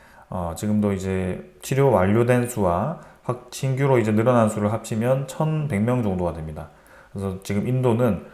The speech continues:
천백 명에서 천이백 명 정도가 매일매일 신규 확진되어서 지금 환자 수가 늘어나고 있다라고 보시면 될 것 같고요. 칠 일 기준으로 했을 때 칠천, 팔천 명, 거의 구천 명 가까이가 지금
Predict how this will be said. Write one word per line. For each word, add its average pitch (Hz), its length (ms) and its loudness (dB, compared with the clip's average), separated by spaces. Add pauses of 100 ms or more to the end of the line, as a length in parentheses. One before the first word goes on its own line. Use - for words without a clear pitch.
(140)
천백 120 420 -2
명에서 113 520 2
천이백 120 460 0
명 131 200 2
정도가 92 480 -4 (260)
매일매일 117 760 4
신규 113 460 -2
확진되어서 120 920 0 (160)
지금 90 220 -10
환자 110 220 -2
수가 107 560 -2
늘어나고 123 400 2
있다라고 92 340 -2
보시면 98 300 -8
될 80 120 -10
것 - 120 -12
같고요. 107 360 -10 (460)
칠 170 200 2
일 170 120 4
기준으로 123 380 0
했을 107 300 -2
때 131 360 0
칠천, 151 400 -2
팔천 160 380 -2
명, 85 140 -4 (300)
거의 98 160 -6
구천 165 300 0
명 139 140 2
가까이가 101 720 -2 (180)
지금 90 420 -8